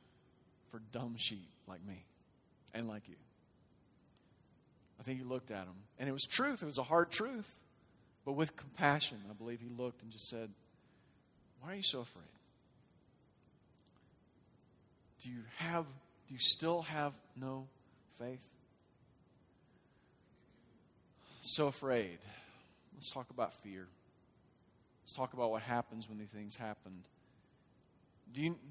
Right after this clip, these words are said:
listen to me carefully. Y'all look at me for a second. It's huge worldview things. If there is no God, you have much to fear. Or,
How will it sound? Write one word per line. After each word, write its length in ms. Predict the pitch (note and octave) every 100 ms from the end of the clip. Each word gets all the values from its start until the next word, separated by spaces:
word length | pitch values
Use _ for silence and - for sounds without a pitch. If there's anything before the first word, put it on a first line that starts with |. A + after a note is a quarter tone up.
| - - -
listen 280 | D#3+ - C#3
to 100 | A#2+
me 160 | G#2+ G2+ - -
carefully. 380 | C#3 - F#2+ F2+ - -
Y'all 200 | A#2 B2 A#2+
look 180 | C3+ C#3
at 80 | A#2+
me 80 | G#2+
for 80 | -
a 40 |
second. 240 | - F#2 D#2+ - - - - - - - - - - - - - - - - -
It's 220 | B2+ - F3
huge 300 | D#3+ A#2+ A#2
worldview 420 | B2+ D3+ D3+ D#3+
things. 500 | A2 F2 F2+ - - - - - - - - - -
If 400 | E3+ F#3+ G3 - - - - - B2+
there 180 | D#3 D3+
is 280 | D#3+ D3 - C3+
no 340 | C3+ C#3+ D#3+
God, 480 | D#3+ E3+ F3+ G#2+ D2 - - - - - - - - - - -
you 120 | B2+
have 220 | B2 A#2+
much 400 | A#2 A#2+ B2+ -
to 80 | -
fear. 160 | - F#2+ E2+ - - - - - - - - - - - - - - - - - -
Or, 240 | C#3+ A2